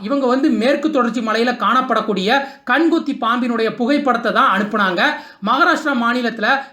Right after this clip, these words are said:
தடோபா அந்தரி புலிகள் சரணாலயத்துல லங்கர் வகை குரங்குகளினுடைய நடனத்தை வந்து, ஆ, சரோஷ் லோதி வந்து அனுப்பியிருக்காங்க. உத்தரப்பிரதேசத்துல ஜிம் கார்பெட் பூங்காவுல ஒரு புலி வந்து மரத்தை தாங்கி பிடிப்பது போல படம் வந்து எடுத்து அனுப்பியிருக்காங்க.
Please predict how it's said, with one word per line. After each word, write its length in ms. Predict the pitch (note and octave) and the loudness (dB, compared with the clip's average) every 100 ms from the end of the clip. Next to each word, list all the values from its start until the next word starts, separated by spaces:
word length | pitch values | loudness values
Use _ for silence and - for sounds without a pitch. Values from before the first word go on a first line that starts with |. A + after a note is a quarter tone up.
| - | -2
தடோபா 540 | A#3+ C#4+ D4 C#4+ G3+ | 2 4 4 2 2
அந்தரி 320 | A#3+ C4+ C4+ | 2 2 0
புலிகள் 340 | C4 B3+ B3+ - | 0 0 2 0
சரணாலயத்துல 760 | A3 A#3 A#3+ A3+ G3 G#3+ C#4 - - | -2 0 2 0 0 0 0 -2 -4
லங்கர் 400 | G#3+ D4+ E4 D#4+ | 0 2 4 2
வகை 280 | C#4 B3 - | 2 0 -2
குரங்குகளினுடைய 680 | A#3+ C4+ C#4 C4 A#3+ A3 G#3+ | 0 2 4 2 2 0 0
நடனத்தை 540 | F#3+ G#3+ C#4+ A#3 A3 | 2 2 2 0 0
வந்து, 480 | G3 F#3+ B3+ D#4 - - - | -2 2 2 2 -4 -12 -2
ஆ, 340 | A3 A3 G#3+ G#3+ G#3+ - | 0 2 2 0 -4 -4
சரோஷ் 360 | B3 C4+ D#4+ - | 0 4 2 0
லோதி 320 | B3 C4+ C4 | 0 0 0
வந்து 220 | A3+ A3+ | -6 -2
அனுப்பியிருக்காங்க. 600 | A#3+ G#3+ A3+ G#3+ G3 F3+ C4 C4+ - - | -2 -2 -4 -4 -4 0 0 -2 -10 -8
உத்தரப்பிரதேசத்துல 920 | B3 E4 C#4+ C4+ C4 B3 G#3+ G#3+ C#4+ - - | -4 0 0 2 -2 -4 -2 -2 -2 -6 -4
ஜிம் 280 | C4+ E4+ C4+ | 0 0 2
கார்பெட் 420 | B3 - C4+ - | 0 0 -4 -4
பூங்காவுல 600 | C4 C#4 B3+ G#3 G3+ C#4 C#4 - | -2 2 2 2 2 0 -2 -6
ஒரு 240 | A3+ B3 B3+ | 0 0 2
புலி 280 | D4+ E4+ | 4 6
வந்து 240 | D4+ A#3 C#4+ | 4 2 2
மரத்தை 460 | G#3+ B3 - C#4 | 2 0 0 -2
தாங்கி 380 | - A#3 D4+ C#4+ | 0 0 2 2
பிடிப்பது 440 | - B3+ - B3 A#3 | 0 -2 0 0 2
போல 240 | A3+ B3 | 2 0
படம் 320 | B3 G#3 C4 | 0 2 2
வந்து 440 | A3+ G3 A#3 D4+ - - | 0 0 0 0 -2 -2
எடுத்து 300 | B3 - D4 | 0 2 2
அனுப்பியிருக்காங்க. 520 | A3+ A#3+ G#3 G#3 F#3 | 0 -2 -4 -4 -4